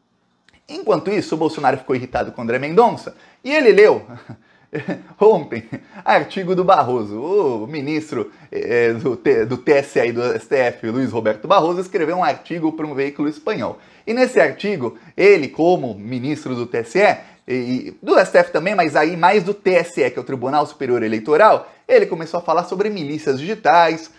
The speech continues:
fake news, tudo mais. Ele fala, "Olha, o aparecimento de milícia", ele, ele, ele começou a falar que o aparecimento de milícias digitais foi o que proporcionou que governos fascistas, governos autoritários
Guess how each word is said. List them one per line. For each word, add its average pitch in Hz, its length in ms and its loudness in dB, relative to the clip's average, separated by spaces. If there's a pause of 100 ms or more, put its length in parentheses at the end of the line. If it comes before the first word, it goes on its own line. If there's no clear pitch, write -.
(140)
fake 160 340 -6
news, 180 360 -4
tudo 202 220 -4
mais. 170 320 2
Ele 202 120 2
fala, 180 240 4
"Olha, 143 280 4 (920)
o 143 120 2
aparecimento 165 920 0 (260)
de 147 160 -4
milícia", 160 480 -2 (140)
ele, 156 200 2
ele, 175 240 0
ele 160 200 0
começou 175 340 -6
a 175 40 -2
falar 185 160 4
que 185 80 -4
o 180 40 4
aparecimento 180 500 -2
de 180 80 -6
milícias 160 460 -4
digitais 180 540 0 (180)
foi 185 140 2
o 180 40 -2
que 196 60 -6
proporcionou 180 600 -4
que 202 100 -10
governos 170 480 2
fascistas, 170 640 -6
governos 156 400 -2
autoritários 151 880 2